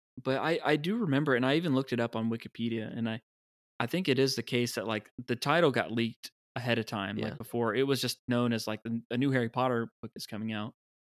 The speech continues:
Speaker 1: and it got called the Triwizard Tournament, and then I, I think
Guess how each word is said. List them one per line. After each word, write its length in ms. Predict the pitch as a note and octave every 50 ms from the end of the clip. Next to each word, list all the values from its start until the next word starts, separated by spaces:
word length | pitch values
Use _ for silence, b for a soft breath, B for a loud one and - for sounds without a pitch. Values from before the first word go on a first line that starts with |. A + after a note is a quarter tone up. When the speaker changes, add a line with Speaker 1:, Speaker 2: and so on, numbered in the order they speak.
| _ _ _ _ _ -
Speaker 1:
and 460 | A#2+ A#2 A2+ A2+ A2+ A2 G#2+ G#2+ A2
it 240 | - G#2 A#2 A2+ -
got 160 | A2+ G2+ - - _ _ _
called 280 | - - C3+ C#3 C#3+ B2+
the 60 | B2+ B2
Triwizard 520 | - - A2+ A2 A2 A2 G#2+ G#2+ G#2+ -
Tournament, 400 | - A2 G#2+ G#2+ G#2+ G#2 G2 B1
and 160 | C2 - A#2+ B2
then 260 | B2+ B2+ B2+ B2+ B2+ - _ _ _ _ _ _ _ _ _ _ _ _ - -
I, 180 | C3 C3 B2+ B2+
I 100 | A2 B2+
think 240 | - - F#3+ F#3 -